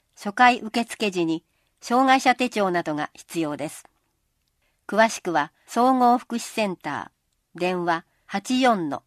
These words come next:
三六一一へお尋ねください。十四、土曜バルジャズライブのご案内。十二月十四日土曜日、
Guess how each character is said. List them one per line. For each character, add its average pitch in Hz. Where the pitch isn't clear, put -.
三 254
六 247
一 233
一 180
へ 151
お 160
尋 165
ね 165
く 165
だ 160
さ 160
い。 147
十 233
四、 208
土 202
曜 262
バ 226
ル 156
ジ 175
ャ 196
ズ 254
ラ 262
イ 220
ブ 180
の 160
ご 156
案 156
内。 139
十 233
二 285
月 269
十 247
四 175
日 156
土 165
曜 180
日、 143